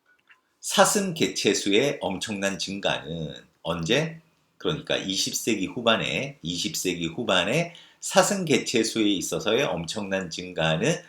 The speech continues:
stemmed partly from, 비롯되었습니다. 부분적으로 뭐로부터? 감소된 늑대의 개체수로부터 비롯되었다는 거지. 바로 늑대가 뭐야? 포식종이잖아.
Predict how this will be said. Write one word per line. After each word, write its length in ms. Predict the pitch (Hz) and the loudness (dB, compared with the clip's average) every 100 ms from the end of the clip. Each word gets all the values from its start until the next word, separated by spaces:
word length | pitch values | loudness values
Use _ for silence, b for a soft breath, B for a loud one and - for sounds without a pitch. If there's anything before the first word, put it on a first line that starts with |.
| B | B
stemmed 720 | - - 156 170 139 73 78 - | -8 2 4 6 2 0 -2 0
partly 560 | 110 110 - 147 156 | 2 2 2 -2 -2
from, 320 | 160 69 - - _ - | -2 -6 -6 -10 _ -6
비롯되었습니다. 1040 | - 160 160 151 143 - 78 64 78 - - | 2 4 6 6 6 4 -2 0 0 0 -6
부분적으로 560 | - 110 107 101 95 90 | -6 -4 2 2 4 2
뭐로부터? 720 | 78 90 87 - 143 151 - _ _ _ _ _ - | 2 2 0 -2 -2 -2 -4 _ _ _ _ _ -6
감소된 1000 | - 98 120 120 156 151 151 90 131 127 _ - | 2 4 4 2 2 6 6 6 -2 -8 _ -12
늑대의 1160 | 92 117 117 - - 143 135 131 147 208 277 294 | 0 2 2 -2 6 10 10 8 8 8 8 6
개체수로부터 880 | 104 - 107 - - 80 78 113 | 2 4 2 2 0 -4 -2 -2
비롯되었다는 640 | 117 107 98 98 - 101 117 | 0 0 0 -2 -2 -4 -6
거지. 380 | 101 - - - b - | -10 -6 -8 -8 b 6
바로 200 | 202 220 | 8 10
늑대가 460 | 151 156 208 196 | 10 8 8 10
뭐야? 340 | 156 80 71 - | 8 4 2 0
포식종이잖아. 840 | 175 160 - 151 156 131 117 - | 0 0 0 -2 -2 -4 -6 -10